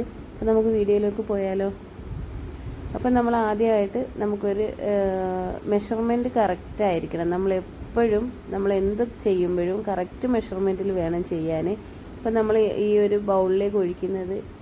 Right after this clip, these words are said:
കാസ്റ്റർ ഓയിലാണ്. കാസ്റ്റർ ഓയിൽ ഒരു ഇരുപത്തഞ്ച് എം എൽ ആണ് നമ്മൾ ഒഴിച്ചത്. ഇനി നമുക്ക് ആൽമണ്ട് ഓയിൽ ഒഴിച്ച് കൊടുക്കാം. ആൽമണ്ട് ഓയിലും സെയിം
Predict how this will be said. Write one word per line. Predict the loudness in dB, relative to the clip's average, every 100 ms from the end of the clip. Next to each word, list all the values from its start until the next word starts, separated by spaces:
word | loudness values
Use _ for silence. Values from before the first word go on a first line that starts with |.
| -12
കാസ്റ്റർ | -4 -4 -4 -6 0
ഓയിലാണ്. | 2 4 2 0 -2 -8 -12 -12 -12 -12 -14 -4
കാസ്റ്റർ | -4 -2 0
ഓയിൽ | 2 4
ഒരു | 2 2
ഇരുപത്തഞ്ച് | 2 2 2 2 2 2
എം | 2 2
എൽ | 2
ആണ് | 2 2
നമ്മൾ | 0 0
ഒഴിച്ചത്. | 0 -2 -2 -4 -4
ഇനി | 0 2
നമുക്ക് | 2 2 0
ആൽമണ്ട് | 2 2 2 2
ഓയിൽ | 4 4 2
ഒഴിച്ച് | 0 -2
കൊടുക്കാം. | -6 -6 -6 -8 -10 -16 -16 -18 -18 -4
ആൽമണ്ട് | 2 4 4 2 2
ഓയിലും | 4 2 -2 -6 -4
സെയിം | 0 2